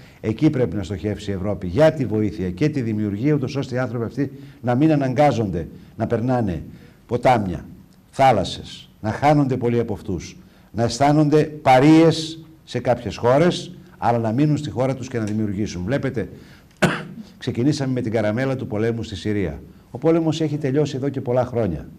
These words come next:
Ο καθένας από τους πολέμαρχους της περιοχής, είτε εκπροσωπείται, είτε στηρίζεται από τη Ρωσία, από την Τουρκία, από το Ιράκ,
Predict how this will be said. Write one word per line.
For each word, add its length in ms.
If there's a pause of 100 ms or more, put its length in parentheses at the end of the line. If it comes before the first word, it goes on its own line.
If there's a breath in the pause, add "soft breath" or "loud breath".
(380 loud breath)
Ο 40
καθένας 640 (300 loud breath)
από 260
τους 180
πολέμαρχους 640
της 140
περιοχής, 520
είτε 180
εκπροσωπείται, 760 (340 loud breath)
είτε 200
στηρίζεται 580
από 180
τη 100
Ρωσία, 540
από 100
την 120
Τουρκία, 560
από 100
το 100
Ιράκ, 480